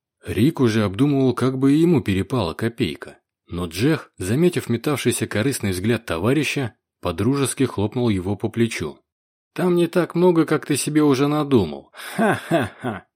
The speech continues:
рассмеялся служивый. "Ха!" — расплылся в улыбке толстячок. "Ладно уж, проходи давай, а то очередь задерживаешь". "Ага", — кивнул воин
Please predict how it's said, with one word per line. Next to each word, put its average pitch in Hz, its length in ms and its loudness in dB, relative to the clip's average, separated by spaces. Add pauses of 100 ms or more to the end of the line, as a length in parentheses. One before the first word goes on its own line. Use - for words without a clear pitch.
(300)
рассмеялся 98 760 -2
служивый. 95 720 -4 (500)
"Ха!" — - 500 0 (240)
расплылся 120 720 -2
в 117 80 -2
улыбке 127 380 0
толстячок. 117 800 -4 (360)
"Ладно 113 500 0
уж, - 240 -12 (280)
проходи 147 460 -4
давай, 87 420 -4 (380)
а 117 120 -6
то 190 200 6
очередь 120 360 6
задерживаешь". 90 840 -2 (480)
"Ага", — 120 760 0 (280)
кивнул 101 400 0
воин 135 480 4